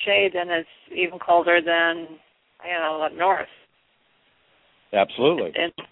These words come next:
Speaker 1: at
Speaker 2: And,
Speaker 1: night.
Speaker 2: you know, the initial thought one might have on something like that is, is that, okay, so if I step from the s-, sunlight into the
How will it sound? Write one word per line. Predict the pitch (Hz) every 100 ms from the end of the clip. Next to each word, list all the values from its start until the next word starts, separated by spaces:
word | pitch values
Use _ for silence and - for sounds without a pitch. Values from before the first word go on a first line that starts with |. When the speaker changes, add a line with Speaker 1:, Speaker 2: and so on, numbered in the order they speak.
| _
Speaker 1:
at | -
Speaker 2:
And, | -
Speaker 1:
night. | 170 190 151 - _ _ _ _ _ _ _ _ _ _
Speaker 2:
you | 127
know, | 131 123 123 127 139 -
the | 131
initial | 139 170 - 123 -
thought | 135 127 117
one | 117
might | 113 107 107 -
have | 180 151
on | 107 95
something | 107 104 101
like | 98 98
that | 104 95
is, | 95 95 92 98
is | 80 101
that, | 95 98 - - - -
okay, | 156 - 101 104
so | 110
if | 104
I | 120 147 -
step | 143 127 123 -
from | 110 101 92
the | 92
s-, | - - _ _ _ _ - -
sunlight | 143 135 104 98 98 98 -
into | 123 120 104
the | 90